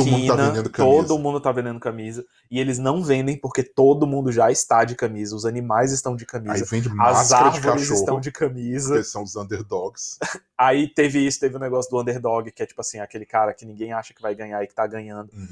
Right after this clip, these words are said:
Speaker 2: O pessoal começou a vestir máscara de cachorro.
Speaker 1: Nossa,
Speaker 2: Então
Speaker 1: mas
Speaker 2: você
Speaker 1: horroroso.
Speaker 2: andava pela rua da Filadélfia e você via uma pessoa de camisa verde
Speaker 1: Cara,
Speaker 2: e
Speaker 1: as
Speaker 2: máscara de
Speaker 1: escolas,
Speaker 2: cachorro.
Speaker 1: todo dia, Malu, ia, a minha filha tinha que ir com camisa do Eagles.
Speaker 2: Sim.
Speaker 1: E tinha que desenhar coisa do Eagles. Tipo assim, é,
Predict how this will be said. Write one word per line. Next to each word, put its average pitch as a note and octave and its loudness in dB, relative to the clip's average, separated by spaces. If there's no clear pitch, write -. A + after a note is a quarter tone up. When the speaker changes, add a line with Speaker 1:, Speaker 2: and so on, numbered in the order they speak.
Speaker 2:
O - -20
pessoal A#2+ 2
começou B2+ 0
a A#2+ 2
vestir B2 -2
máscara B2 2
de B2+ -4
cachorro. C3 -2
Speaker 1:
Nossa, G3+ -4
Speaker 2:
Então C3 2
Speaker 1:
mas C3 0
Speaker 2:
você C#3+ 6
Speaker 1:
horroroso. C#3 2
Speaker 2:
andava D#3 6
pela D#3+ 6
rua D#3+ 6
da D3 4
Filadélfia C3+ 2
e C3 -12
você C#3 -2
via C3 -8
uma C#3 -10
pessoa C#3+ -4
de C#3+ -10
camisa C#3+ -4
verde B2 -8
Speaker 1:
Cara, G#2 -2
Speaker 2:
e C3+ 0
Speaker 1:
as C3+ -4
Speaker 2:
máscara C3 4
de F#2+ 4
Speaker 1:
escolas, B2+ 2
Speaker 2:
cachorro. B2 0
Speaker 1:
todo A#2 -4
dia, G2+ -4
Malu, G2 -6
ia, G2 -8
a F2+ -8
minha F#2 -10
filha F#2 -10
tinha G2+ -10
que G#2 -10
ir F#2+ -12
com F#2+ -8
camisa G2 -6
do G2 -4
Eagles. F#2 -4
Speaker 2:
Sim. G#2+ -2
Speaker 1:
E G#2 -2
tinha A2+ -6
que - -14
desenhar G2+ 2
coisa G#2+ 0
do G2 -2
Eagles. F#2+ -2
Tipo - -2
assim, A2 -2
é, F#2 -4